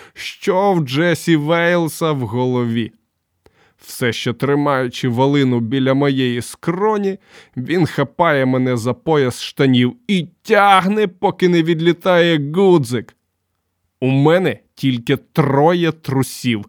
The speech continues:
більше взяти ніде, і я вдягаю їх тільки тоді, як треба вийти в гето. Джосі Вейлс хапає за труси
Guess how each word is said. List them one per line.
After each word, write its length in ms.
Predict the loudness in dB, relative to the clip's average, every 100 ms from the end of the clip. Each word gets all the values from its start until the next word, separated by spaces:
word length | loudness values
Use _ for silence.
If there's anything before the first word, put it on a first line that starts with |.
| -16 -20 -10
більше 640 | -8 -6 -6 -6 -4 -2
взяти 560 | -2 -4 -4 -4 0 2
ніде, 600 | 4 4 4 2 0 -4 -4
і 180 | 0
я 160 | 2 2
вдягаю 680 | 0 -2 -2 0 0 0 0
їх 140 | -4
тільки 360 | -4 -8 0 0
тоді, 500 | 2 2 2 0 -2
як 220 | -2 -4
треба 240 | -4 -4
вийти 380 | 0 -2 -2 -2
в 100 | 0
гето. 560 | 0 -2 -4 -6 -10 -10 _ _ _ -14
Джосі 600 | -8 -4 -4 -4 -6 -4
Вейлс 680 | -4 -2 0 0 0 -2 -8
хапає 640 | -8 -10 -4 -2 -2 -4
за 200 | -4 -6
труси 680 | -4 -6 -6 -6 -6 -6